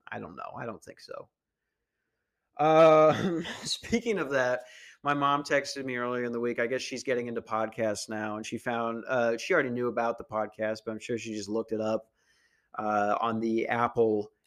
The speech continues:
app, and I don't think she knew that they, every episode gives a description of what we talk about.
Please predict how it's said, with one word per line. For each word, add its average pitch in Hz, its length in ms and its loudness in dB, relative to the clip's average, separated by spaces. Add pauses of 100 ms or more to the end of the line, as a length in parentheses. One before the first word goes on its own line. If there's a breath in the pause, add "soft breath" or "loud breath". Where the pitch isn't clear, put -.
app, 110 320 -2
and 110 100 0
I 113 60 -2
don't 120 180 -4
think 127 140 -6
she 127 160 -4
knew 120 160 2
that 113 180 4
they, 113 400 4
every 123 220 0
episode 117 360 -2
gives 117 280 -2
a 110 60 2
description 113 580 -2
of 113 60 -2
what 113 120 2
we 110 80 -2
talk 110 320 -2
about. 104 400 -2